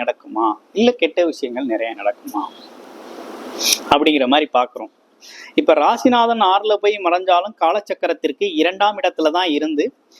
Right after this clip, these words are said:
அஹ், தனஸ்தானம், குடும்பம், வருமானம் சார்ந்த விஷயத்த பார்த்துக்கிட்டு இருந்தார். ஆறாம் இடத்துல இருந்து பார்த்தார். வேலை, தொழில் மூலமா வருமானம் சார்ந்து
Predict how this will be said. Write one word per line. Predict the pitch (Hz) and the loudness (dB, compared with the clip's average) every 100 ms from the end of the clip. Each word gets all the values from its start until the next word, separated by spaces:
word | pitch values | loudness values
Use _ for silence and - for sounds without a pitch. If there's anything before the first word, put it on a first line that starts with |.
| _ _ _ | _ _ _
அஹ், | 254 233 190 175 151 | 2 4 4 2 2
தனஸ்தானம், | 180 226 - 214 175 175 156 _ _ _ _ _ _ _ _ _ | 2 0 0 0 2 0 -4 _ _ _ _ _ _ _ _ _
குடும்பம், | 175 185 170 156 196 - 151 | 2 4 4 2 0 -10 2
வருமானம் | 156 170 185 160 151 - - - - - | 4 4 2 2 -2 -8 -20 -20 -16 -2
சார்ந்த | - 170 185 180 170 | 2 4 2 0 -2
விஷயத்த | - 151 - 180 - - | 0 -2 0 -4 -4 0
பார்த்துக்கிட்டு | 160 185 160 120 | 0 0 -6 -6
இருந்தார். | 110 101 - _ _ _ _ - - - - - - - - - - - - 143 | -4 -6 -8 _ _ _ _ -20 -20 -20 -20 -20 -20 -16 -12 -10 -12 -10 2 4
ஆறாம் | 165 175 160 | 4 2 0
இடத்துல | 151 147 | 2 2
இருந்து | 147 - - | 2 0 2
பார்த்தார். | 127 - 92 - _ _ _ - - - - - - - - - - - | 0 0 -4 -6 _ _ _ -20 -20 -20 -20 -20 -20 -20 -12 -6 -6 2
வேலை, | 156 170 165 156 | 4 4 2 4
தொழில் | 151 160 151 | 4 6 4
மூலமா | 151 175 190 | 4 2 2
வருமானம் | 156 175 175 165 - | 2 2 -2 -4 0
சார்ந்து | 151 156 | 0 0